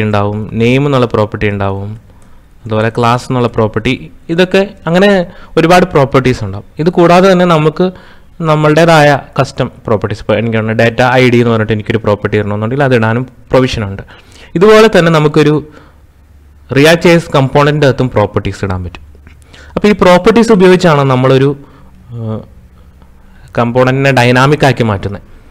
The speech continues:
അല്ലെങ്കിൽ ഇത് സ്റ്റാറ്റിക് ആയിട്ട് മാറും. ഇപ്പോൾ ഉദാഹരണത്തിന് ഞാനിവിടെ contact എന്നുള്ള, കഴിഞ്ഞ വീഡിയോയിൽ നമ്മൾ contact എന്നുള്ളൊരു sample component create ചെയ്തു, അല്ലേ? ഇതിൻ്റെ അകത്ത് കുറച്ച് details ഒക്കെ ഉണ്ട്. ഇനി ഈ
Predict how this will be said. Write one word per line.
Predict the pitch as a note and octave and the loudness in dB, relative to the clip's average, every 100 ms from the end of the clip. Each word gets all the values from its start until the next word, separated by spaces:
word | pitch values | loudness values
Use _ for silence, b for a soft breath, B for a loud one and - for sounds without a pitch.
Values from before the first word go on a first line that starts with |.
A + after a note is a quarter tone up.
| b | b
അല്ലെങ്കിൽ | C#3+ F3 G#3 | 0 2 4
ഇത് | G3 F#3 | 4 2
സ്റ്റാറ്റിക് | E3 D3 E3 E3 | 0 0 0 0
ആയിട്ട് | C3+ A#2+ G2+ | 2 0 -2
മാറും. | A2+ - | -6 -4
ഇപ്പോൾ | F3+ | 0
ഉദാഹരണത്തിന് | F3 F3+ F#3 E3+ E3+ F3 F3 B B B D#3 | 4 4 4 2 0 0 -4 B B B 0
ഞാനിവിടെ | D#3 E3 E3 E3 | 2 4 2 2
contact | D3 C#3+ D#3 D#3+ | 0 2 0 0
എന്നുള്ള, | D3+ B2+ A2+ B2+ | 0 0 0 0
കഴിഞ്ഞ | B2+ C#3+ D#3+ | 2 2 2
വീഡിയോയിൽ | D3+ C#3 D3 D#3 | 2 4 2 2
നമ്മൾ | D#3 E3 | 0 2
contact | D#3 D3+ D3+ D3+ | 0 2 0 0
എന്നുള്ളൊരു | C#3+ C#3 C3+ | 2 0 0
sample | C3 B2+ C#3 A2+ | -2 0 -2 -4
component | A2 A2+ A2+ B2 | -4 -2 -2 -2
create | G#2 F#2+ G2 | -4 -6 -10
ചെയ്തു, | E2+ | -10
അല്ലേ? | A2+ G2 - - - - - - - - - - b b b | -12 -12 -18 -20 -20 -20 -20 -20 -20 -20 -20 -20 b b b
ഇതിൻ്റെ | C3 E3+ | 0 2
അകത്ത് | F3+ F3 | 2 2
കുറച്ച് | D#3+ D#3+ | 2 2
details | C#3 B2+ B2 B2 | 2 2 2 0
ഒക്കെ | A2 G2+ | -4 -6
ഉണ്ട്. | G#2+ B B B F3 | -8 B B B 2
ഇനി | A#3+ A#3 | 2 2
ഈ | F#3+ | 2